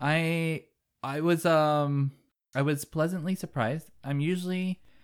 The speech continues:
somewhat bored of Superman-esque films,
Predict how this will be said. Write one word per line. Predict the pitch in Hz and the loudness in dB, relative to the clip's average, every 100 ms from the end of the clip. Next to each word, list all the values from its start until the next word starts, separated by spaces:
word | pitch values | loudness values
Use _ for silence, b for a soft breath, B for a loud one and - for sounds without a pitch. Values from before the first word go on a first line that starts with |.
| - | -12
somewhat | - 147 135 127 | -4 -2 -2 -2
bored | 135 131 135 - | 0 0 0 -4
of | 117 117 110 110 - - - | -4 -2 -2 -6 -12 -20 -20
Superman-esque | - - 127 120 113 113 107 - - - - - 113 107 - - - - - - - | -14 -8 -4 -2 -2 -2 -4 -10 -20 -20 -20 -10 -6 -6 -8 -18 -20 -20 -20 -20 -12
films, | - 95 101 113 | -4 -2 -4 -8